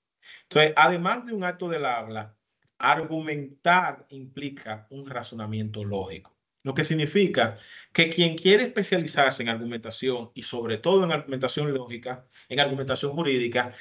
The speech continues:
tiene que saber los elementos principales y esenciales de la lógica. Hay, por ejemplo, principios elementales de la lógica que probablemente ustedes no lo conozcan de lleno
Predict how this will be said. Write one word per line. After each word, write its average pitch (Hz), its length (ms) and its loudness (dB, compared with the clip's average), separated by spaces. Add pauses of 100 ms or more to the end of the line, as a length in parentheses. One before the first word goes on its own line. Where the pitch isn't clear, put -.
(180)
tiene 170 260 4
que 180 120 2
saber 139 520 4
los 147 240 -4
elementos 147 600 -8 (100)
principales 170 1160 2
y 127 100 -10
esenciales 110 520 -8
de 101 80 -6
la 92 100 -8
lógica. 78 500 -18 (540)
Hay, 160 220 6
por 208 180 2
ejemplo, 180 480 0
principios 180 840 0
elementales 143 560 2
de 170 80 4
la 160 120 6
lógica 131 340 2
que 131 120 -2
probablemente 135 560 4
ustedes 127 380 4
no 143 120 4
lo 143 120 4
conozcan 143 600 4
de 143 140 8
lleno 147 580 -2